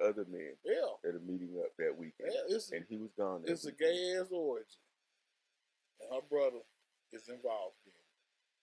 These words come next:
Speaker 1: You think her brother just be having fun and she be mad?
Speaker 2: Maybe. I mean, she gay too, so she can't be mad her brother gay.
Speaker 1: Right.
Speaker 2: But
Speaker 1: Well,
Speaker 2: she
Speaker 1: she
Speaker 2: did
Speaker 1: might,
Speaker 2: say
Speaker 1: she
Speaker 2: her
Speaker 1: might
Speaker 2: brother
Speaker 1: be
Speaker 2: be,
Speaker 1: 'cause he
Speaker 2: be
Speaker 1: be
Speaker 2: fucking
Speaker 1: fucking
Speaker 2: with
Speaker 1: with
Speaker 2: her,
Speaker 1: her.
Speaker 2: 'cause she gay, goddamn.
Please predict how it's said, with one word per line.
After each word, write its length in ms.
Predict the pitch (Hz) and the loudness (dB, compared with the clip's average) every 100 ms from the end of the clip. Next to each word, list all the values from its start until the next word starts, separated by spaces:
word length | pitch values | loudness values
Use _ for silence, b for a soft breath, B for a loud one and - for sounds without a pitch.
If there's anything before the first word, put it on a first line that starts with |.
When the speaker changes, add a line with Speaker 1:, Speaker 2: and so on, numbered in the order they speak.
| _ _ _ _ _ _ _ _ _ _ _ | _ _ _ _ _ _ _ _ _ _ _
Speaker 1:
You 60 | 90 | -8
think 140 | 98 | -6
her 80 | 90 82 | -6 -2
brother 220 | 90 90 | -2 -2
just 180 | 87 - | -8 -8
be 80 | 90 | -2
having 260 | 87 85 80 | 0 -2 -4
fun 260 | 87 87 82 | -2 -2 -4
and 40 | - | -12
she 60 | |
be 140 | 82 80 | -16 -8
mad? 260 | 82 87 87 _ _ _ _ _ _ _ _ _ _ _ _ _ _ _ _ _ _ _ _ _ _ _ _ _ - | -4 -4 -6 _ _ _ _ _ _ _ _ _ _ _ _ _ _ _ _ _ _ _ _ _ _ _ _ _ -8
Speaker 2:
Maybe. 480 | 135 202 320 320 320 _ _ _ - | 2 4 4 -2 -6 _ _ _ 0
I 40 | - | 0
mean, 180 | 196 190 | 0 -4
she 200 | 190 220 | -4 -6
gay 260 | 302 277 214 | 4 4 4
too, 180 | 220 240 | 0 -4
so 200 | 208 160 151 | -2 -2 -2
she 100 | - | -2
can't 280 | 214 226 208 | 0 0 -2
be 100 | 175 | -8
mad 300 | 151 175 202 | 2 4 4
her 80 | 160 | 2
brother 300 | 151 175 160 127 | 4 6 6 4
gay. 260 | 139 156 117 _ - | 2 2 0 _ 2
Speaker 1:
Right. 240 | 80 73 - _ - | 4 4 0 _ -2
Speaker 2:
But 180 | 139 | -2
Speaker 1:
Well, 80 | 95 | -2
Speaker 2:
she 120 | 110 | -2
Speaker 1:
she 60 | 180 | 0
Speaker 2:
did 60 | 240 | 4
Speaker 1:
might, 240 | 247 220 | 6 6
Speaker 2:
say 180 | 190 170 | 4 4
Speaker 1:
she 60 | |
Speaker 2:
her 60 | 160 | 4
Speaker 1:
might 100 | 120 | 8
Speaker 2:
brother 240 | 262 185 254 | 10 10 6
Speaker 1:
be 80 | |
Speaker 2:
be, 60 | 233 | -4
Speaker 1:
'cause 140 | 151 180 | -6 -6
he 80 | 190 | -8
Speaker 2:
be 80 | 156 | -6
Speaker 1:
be 80 | |
Speaker 2:
fucking 200 | - 175 | 8 8
Speaker 1:
fucking 160 | - 135 | 8 2
Speaker 2:
with 120 | 135 | 0
Speaker 1:
with 80 | 127 | 0
Speaker 2:
her, 140 | 120 - | -2 -6
Speaker 1:
her. 40 | - _ - | -12 _ -8
Speaker 2:
'cause 140 | 117 | -6
she 200 | - 165 | -4 -6
gay, 280 | 131 120 110 104 | -2 -2 -2 -2
goddamn. 540 | 95 98 101 101 98 | -2 -4 -8 -8 -10